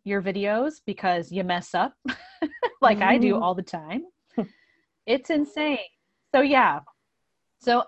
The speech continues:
Speaker 1: I found that I have to find pockets of time, and those pockets of time come, um, in the, in the morning before the sun comes up, which I am not a morning person.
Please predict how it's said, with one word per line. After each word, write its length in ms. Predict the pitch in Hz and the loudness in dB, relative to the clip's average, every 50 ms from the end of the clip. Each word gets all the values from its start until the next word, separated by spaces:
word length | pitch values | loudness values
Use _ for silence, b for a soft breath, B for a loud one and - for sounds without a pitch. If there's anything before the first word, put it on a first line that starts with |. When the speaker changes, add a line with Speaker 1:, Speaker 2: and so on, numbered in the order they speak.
| - | 2
Speaker 1:
I 180 | 214 220 233 247 | 2 2 2 2
found 360 | 247 - 240 247 247 247 233 | 0 -2 0 0 0 0 0
that 120 | 240 240 - - | 0 -2 0 0
I 180 | - 214 208 | 0 0 0
have 440 | 214 208 214 208 208 208 208 - _ - | 0 0 2 2 2 2 0 -2 _ -10
to 140 | - 254 233 | -8 -8 -6
find 380 | 233 - 196 180 175 175 165 | -6 -6 -6 -6 -6 -8 -8
pockets 420 | - 170 160 160 - 143 143 - 160 | -6 -6 -6 -6 -8 -10 -10 -10 -12
of 100 | 143 143 | -12 -12
time, 380 | - 147 139 110 - - 160 | -12 -14 -14 -12 -14 -14 -14
and 100 | 156 160 165 | -12 -10 -10
those 120 | 170 170 | -10 -10
pockets 440 | - _ - 202 196 196 - 196 - | -12 _ -4 -2 -2 -2 -4 -6 -8
of 100 | 220 208 | -8 -6
time 340 | - - 190 180 180 180 180 | -6 -6 -6 -6 -6 -6 -8
come, 420 | - - 175 165 165 165 170 175 - _ _ _ _ _ _ _ _ _ _ _ _ _ - | -8 -8 -6 -6 -6 -8 -10 -12 -16 _ _ _ _ _ _ _ _ _ _ _ _ _ -4
um, 320 | 185 170 165 160 156 156 - | -2 -2 0 -2 -4 -6 -6
in 120 | - 190 180 | -6 -6 -6
the, 280 | 175 180 180 180 170 - - | -6 -6 -6 -8 -8 -8 -8
in 120 | 185 180 | -8 -6
the 120 | 170 160 - - | -6 -8 -10 -10
morning 540 | 170 170 170 170 170 165 165 180 202 233 254 | -10 -8 -6 -6 -4 -4 -4 -2 -2 0 0
before 260 | 233 220 - 220 233 | -2 -2 -4 -4 -4
the 100 | 233 262 | -4 -6
sun 280 | - - 190 170 165 170 | -6 -6 -6 -6 -6 -8
comes 280 | - 175 160 160 143 | -10 -10 -12 -8 -6
up, 180 | 151 147 165 - | -4 -4 -4 -4
which 140 | 180 - 180 | -6 -6 -6
I 100 | 170 170 | -8 -8
am 120 | 165 160 | -10 -10
not 260 | 160 156 156 156 - | -12 -10 -10 -10 -10
a 40 | 190 | -8
morning 300 | 180 175 175 175 170 165 | -8 -8 -8 -8 -8 -8
person. 560 | - 165 156 147 - - 135 - - 160 165 | -8 -8 -8 -8 -10 -12 -14 -14 -14 -16 -18